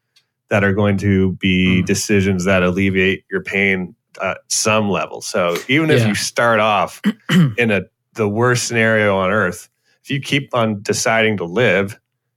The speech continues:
Speaker 1: then your situation is most likely going to improve.
Speaker 2: That's true, but
Speaker 1: Barring
Speaker 2: it
Speaker 1: some, like,
Speaker 2: requires,
Speaker 1: really
Speaker 2: it requires, um, it requires you to have freedom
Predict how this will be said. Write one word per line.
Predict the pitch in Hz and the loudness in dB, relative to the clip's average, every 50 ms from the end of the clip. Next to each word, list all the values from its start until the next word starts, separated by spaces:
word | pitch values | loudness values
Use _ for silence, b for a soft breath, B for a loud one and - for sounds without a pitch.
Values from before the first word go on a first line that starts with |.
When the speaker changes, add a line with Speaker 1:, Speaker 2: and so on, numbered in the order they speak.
| _ _ | _ _
Speaker 1:
then | - 104 104 101 101 101 95 95 92 _ | -2 0 0 0 0 0 -2 -4 -8 _
your | - 95 101 101 101 101 | -6 -2 0 0 2 0
situation | 98 - - 127 131 - 123 123 123 123 120 - - 113 | 0 -2 -4 -4 -2 -2 0 2 2 2 0 0 0 0
is | 104 101 95 87 | 0 -2 -2 -4
most | 98 98 110 120 131 131 - - | -4 -2 0 0 0 0 -2 -2
likely | 104 110 113 110 107 101 90 90 87 87 b b b b b _ | 0 0 0 0 0 -2 -2 -2 -4 -6 b b b b b _
going | - 110 101 104 101 | -4 -2 -2 0 0
to | 101 95 92 | -2 -2 -4
improve. | 90 90 - 104 101 95 90 82 82 - B B B B B B B B B _ _ _ _ _ _ _ _ _ _ _ - _ | -6 -6 -4 -2 -2 -2 -2 -2 -6 -12 B B B B B B B B B _ _ _ _ _ _ _ _ _ _ _ -16 _
Speaker 2:
That's | - 135 127 117 - | -2 0 0 2 0
true, | - - - 135 151 170 | 0 2 2 2 2 2
but | 160 143 | 4 4
Speaker 1:
Barring | 151 131 127 123 123 - | 4 4 4 4 4 4
Speaker 2:
it | 139 | 2
Speaker 1:
some, | 135 127 131 127 123 127 | 2 2 2 2 2 2
like, | 120 120 | 2 4
Speaker 2:
requires, | 123 123 123 120 117 | 4 4 2 2 4
Speaker 1:
really | 127 139 139 139 139 135 127 123 113 107 - _ _ _ _ _ _ _ _ _ _ _ - | 4 4 4 4 2 2 2 0 -2 -4 -8 _ _ _ _ _ _ _ _ _ _ _ -2
Speaker 2:
it | 123 | -2
requires, | 120 117 113 - 127 120 120 120 120 117 110 98 117 | 0 0 0 2 2 4 4 4 2 2 0 0 0
um, | 110 107 104 104 101 98 98 98 - _ _ _ _ _ _ B B B B B B B B B B _ _ _ _ _ - | 0 0 0 -2 -4 -6 -8 -10 -14 _ _ _ _ _ _ B B B B B B B B B B _ _ _ _ _ -2
it | 127 | -2
requires | 120 117 - 123 117 117 113 107 107 | 0 0 2 2 2 4 2 2 2
you | 110 | 0
to | 104 101 | 0 0
have | 101 101 | -2 -4
freedom | - 110 107 95 92 95 | -4 -4 -4 -4 -6 -8